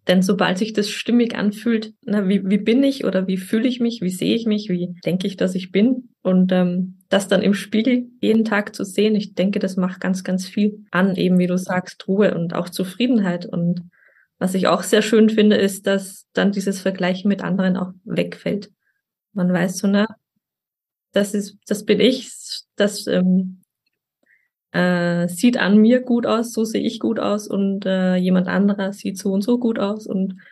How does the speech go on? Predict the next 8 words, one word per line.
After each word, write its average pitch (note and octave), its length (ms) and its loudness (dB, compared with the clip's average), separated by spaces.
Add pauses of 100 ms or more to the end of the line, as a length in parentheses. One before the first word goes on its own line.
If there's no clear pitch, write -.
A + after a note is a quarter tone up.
(600)
auch F3+ 200 -6
das, - 420 -4
das, - 280 -8 (240)
das - 560 -4
auch, F3+ 240 -2
ähm, F#3 560 2 (300)
dazu F3+ 340 0
führt, A#3 520 2